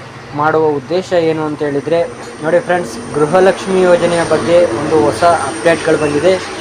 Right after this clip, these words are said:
ಅದರ ಬಗ್ಗೆ ಏನೆಲ್ಲ ಒಂದು ಅಪ್ಡೇಟ್‌ಗಳನ್ನ ನಮ್ಮ ಸಚಿವೆಯಾದ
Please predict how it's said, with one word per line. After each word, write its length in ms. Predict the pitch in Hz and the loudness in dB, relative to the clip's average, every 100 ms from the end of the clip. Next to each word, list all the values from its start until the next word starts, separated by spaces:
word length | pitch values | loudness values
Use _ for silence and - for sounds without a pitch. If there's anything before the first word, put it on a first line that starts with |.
| - - - | -12 -12 -8
ಅದರ 180 | 143 156 | -2 -2
ಬಗ್ಗೆ 260 | 156 160 | 0 2
ಏನೆಲ್ಲ 300 | 151 156 180 | 2 2 0
ಒಂದು 420 | 175 170 165 170 | 0 0 0 0
ಅಪ್ಡೇಟ್‌ಗಳನ್ನ 560 | 139 127 151 156 156 151 151 | 0 -2 -2 2 0 0 -4
ನಮ್ಮ 360 | 147 147 147 147 - - - - - - - | -6 -6 -6 -8 -12 -20 -20 -20 -20 -16 -8
ಸಚಿವೆಯಾದ 920 | 123 - 170 165 160 151 147 147 147 | -6 -6 -4 -2 0 0 0 -2 -4